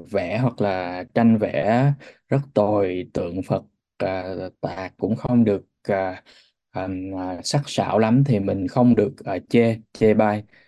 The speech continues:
À, mình phải kính trọng như nhau. Đó là đối với Phật bảo. Bởi vì, à, phải, à, tượng hay là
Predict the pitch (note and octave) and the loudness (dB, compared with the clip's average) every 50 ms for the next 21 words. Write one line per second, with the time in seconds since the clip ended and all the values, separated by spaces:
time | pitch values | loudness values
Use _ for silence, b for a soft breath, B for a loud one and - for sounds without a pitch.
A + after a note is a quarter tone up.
0 | b b _ - G2+ G2 G2 F#2+ F#2+ F2+ F2 F#2 F2 F#2+ - - A#2+ A#2+ C3+ - | b b _ -10 -6 -4 -4 -2 -4 -4 -6 -6 -8 -6 -2 0 2 2 2 0
1 | G2 F2 F2+ F#2 G2 G#2+ G#2+ G#2+ G#2 G#2 G2+ - _ b b b b b b b | -2 -4 -4 -4 -2 0 0 0 0 -2 -4 -8 _ b b b b b b b
2 | b b b b - - - A2+ B2 B2+ C3+ B2+ A2 F#2+ F#2 F2+ F2+ F#2+ F#2+ G2+ | b b b b -6 -2 0 2 2 4 4 4 4 2 0 0 0 0 2 2
3 | A2+ A#2+ A#2+ B2 A#2+ A#2 B2+ C3+ C3+ C#3 - F2+ - - - C#2+ D#2 E2 G#2 A2+ | 2 2 2 4 4 4 4 4 2 2 -2 -4 -4 -6 -6 -4 -2 -2 -2 -4
4 | - _ _ _ _ _ _ _ _ _ _ _ _ _ _ _ _ _ _ - | -6 _ _ _ _ _ _ _ _ _ _ _ _ _ _ _ _ _ _ -2
5 | - G#2+ A#2 A#2+ B2+ A#2 G#2+ G#2 G#2 G#2 G#2 G#2 G2+ G2+ G2 G2 F#2+ F#2+ F#2+ F#2+ | 0 2 4 4 6 6 6 6 6 6 6 4 2 0 0 -2 -2 -2 -2 -2
6 | F#2+ F#2+ - - - - - - - - _ - - - G2 G2+ G2+ - - G#2+ | -4 -6 -6 -8 -8 -8 -8 -10 -12 -12 _ -6 -2 0 0 0 2 4 6 6
7 | G#2 G#2 G2+ G#2 G#2 A2 B2 C3+ C3+ B2+ | 6 6 6 4 4 4 4 4 4 2